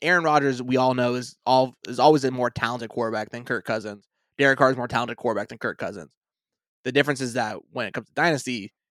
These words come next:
Aaron Rodgers, we know, is probably playing in the league, what, one, two, at the very, very most, I'd say three more years, at the very, very most, where we know Derek Carr still has, you know, six, seven years in him, probably.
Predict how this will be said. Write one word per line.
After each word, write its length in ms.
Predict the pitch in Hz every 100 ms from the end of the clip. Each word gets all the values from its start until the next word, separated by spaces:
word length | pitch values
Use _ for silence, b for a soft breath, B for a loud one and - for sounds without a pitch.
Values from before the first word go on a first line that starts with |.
| _ -
Aaron 220 | 156 147
Rodgers, 480 | 139 139 127 123 113 -
we 160 | 123 127
know, 300 | 123 120 113
is 160 | 101 _ _ _
probably 340 | - 131 127 127
playing 200 | 127 -
in 100 | 120
the 60 | 113
league, 160 | 110
what, 260 | 107 110 69
one, 460 | 92 107 113 110 101 _ _ _ -
two, 380 | - 123 117 110
at 100 | 113
the 80 |
very, 320 | 110 131 143 135
very 180 | 131 123
most, 200 | 120 123
I'd 60 |
say 100 | 120
three 180 | 113 120
more 160 | 120 110
years, 280 | 110 120 82
at 80 |
the 80 | 92
very, 300 | 113 123 120
very 200 | 120 113
most, 260 | 101 104 117
where 100 | 131
we 80 | 139
know 100 | 143
Derek 260 | 143 135
Carr 260 | - 139 127
still 160 | 120 120
has, 240 | 110 98 _ _ _ _ _ _
you 100 | 120
know, 100 | 107 - _
six, 320 | - 135 -
seven 260 | 127 117 113
years 220 | 127 120
in 80 | 101
him, 100 | 104
probably. 420 | 80 67 65